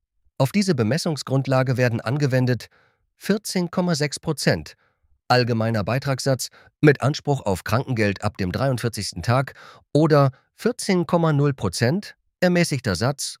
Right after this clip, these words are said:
ohne Krankengeld plus der Zusatzbeitrag der Kasse.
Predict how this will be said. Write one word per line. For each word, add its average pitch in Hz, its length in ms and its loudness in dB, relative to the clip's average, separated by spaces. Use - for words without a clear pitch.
ohne 147 240 0
Krankengeld 107 640 0
plus 233 300 -2
der 160 180 2
Zusatzbeitrag 143 800 0
der 131 120 -2
Kasse. 90 420 -4